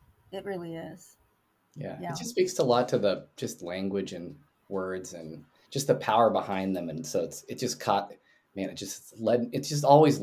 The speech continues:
Speaker 2: it just leads me to more and more different inlays and layouts of how everything works. And I'm constantly, like, analyzing what I'm saying, what I'm writing. And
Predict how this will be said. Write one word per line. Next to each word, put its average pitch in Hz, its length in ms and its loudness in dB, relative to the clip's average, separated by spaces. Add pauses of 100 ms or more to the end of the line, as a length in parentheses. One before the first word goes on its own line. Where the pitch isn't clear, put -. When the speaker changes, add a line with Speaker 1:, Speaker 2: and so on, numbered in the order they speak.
(120)
Speaker 2:
it 131 140 -6
just 131 200 -2
leads 131 280 2
me 135 140 2
to 113 80 4
more 107 320 2
and 104 120 2
more 98 500 0 (300)
different 104 320 -2
inlays 104 580 2
and 92 80 -6
layouts 90 440 -2
of 82 160 -10 (680)
how 92 340 2
everything 90 540 -4
works. 82 340 -6
And 78 100 -8
I'm 80 100 -10
constantly, 82 640 -10
like, - 340 -14 (920)
analyzing 107 640 2
what 90 160 -4
I'm 82 120 -6
saying, 80 320 -6
what 78 120 -8
I'm 76 160 -10
writing. 76 320 -12
And 78 120 -18